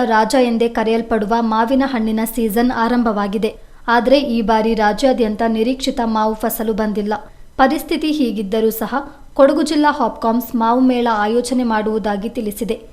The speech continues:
ಇದರೊಂದಿಗೆ ಹಲಸು ಮೇಳವೂ ಇರಲಿದೆ. ಆ ಮೂಲಕ ತರಹೇವಾರಿ ರುಚಿ, ವಿವಿಧ ತಳಿಯ ಮಾವಿನ ಹಣ್ಣುಗಳ ಪ್ರದರ್ಶನ ಮತ್ತು ಮಾರಾಟಕ್ಕೆ ಹಾಪ್ಕಾಮ್ಸ್ ಮುಂದಾಗಿದೆ.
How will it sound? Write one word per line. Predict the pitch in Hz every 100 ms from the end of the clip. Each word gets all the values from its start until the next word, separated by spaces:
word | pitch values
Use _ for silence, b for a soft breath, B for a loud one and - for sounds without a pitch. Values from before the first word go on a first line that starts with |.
| - 269
ಇದರೊಂದಿಗೆ | 240 247 226 220 214 254
ಹಲಸು | 254 254 262 277
ಮೇಳವೂ | 240 214 208 233
ಇರಲಿದೆ. | 226 208 208 208 208 b b
ಆ | 240
ಮೂಲಕ | 262 262 233 226 254
ತರಹೇವಾರಿ | 254 226 226 262 226 214 220
ರುಚಿ, | 214 - 294 302 - -
ವಿವಿಧ | 269 294 320
ತಳಿಯ | 302 226 226 240
ಮಾವಿನ | 226 220 226 262
ಹಣ್ಣುಗಳ | 254 226 226 220 226
ಪ್ರದರ್ಶನ | 233 220 240 - 269 247
ಮತ್ತು | 220 220 226
ಮಾರಾಟಕ್ಕೆ | 220 214 214 208 - 269
ಹಾಪ್ಕಾಮ್ಸ್ | 277 - 285 277 277 285 262 262
ಮುಂದಾಗಿದೆ. | 254 233 214 196 208 226 -